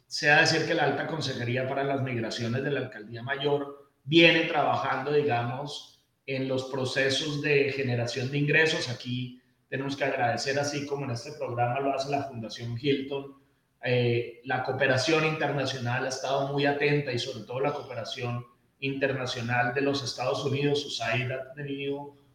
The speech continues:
un rol protagónico en cómo llevamos las rutas de generación de ingresos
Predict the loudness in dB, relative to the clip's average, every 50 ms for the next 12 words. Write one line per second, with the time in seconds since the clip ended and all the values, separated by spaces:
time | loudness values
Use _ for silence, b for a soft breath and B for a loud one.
0 | _ -12 -8 -4 0 2 4 4 4 2 0 -4 -6 -4 -4 -2 -2 2 2 2
1 | 4 2 0 -2 0 2 2 2 2 0 -4 -8 -10 -12 -6 0 2 2 4 4
2 | 4 4 4 6 8 8 8 6 6 4 2 0 0 0 2 2 2 2 2 2
3 | 0 0 0 0 0 0 0 0 0 0 -4 -6 -8 -10 -12 -12 -10 -4 0 2
4 | 2 2 2 0 -4 -6 -6 -6 -8 -10 -18 _ _